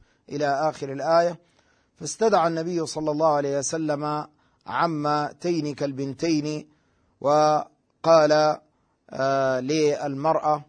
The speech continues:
"أعط البنتين الثلثين ولك الثمن"، ثم قال للعم: "شأنك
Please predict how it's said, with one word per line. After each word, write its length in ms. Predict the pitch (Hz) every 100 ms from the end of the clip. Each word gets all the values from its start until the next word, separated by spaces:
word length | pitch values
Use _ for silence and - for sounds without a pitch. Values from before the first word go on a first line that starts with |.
| _ _ -
"أعط 300 | 160 151 151
البنتين 680 | 143 127 139 120 165 156 139
الثلثين 920 | 120 143 131 127 156 156 143 143 139
ولك 400 | 131 135 143 143
الثمن"، 460 | - 170 180 180 170
ثم 300 | 143 143 139
قال 300 | 135 156 147
للعم: 540 | 135 131 127 147 143
"شأنك 800 | - 151 - 143 135 143 147 -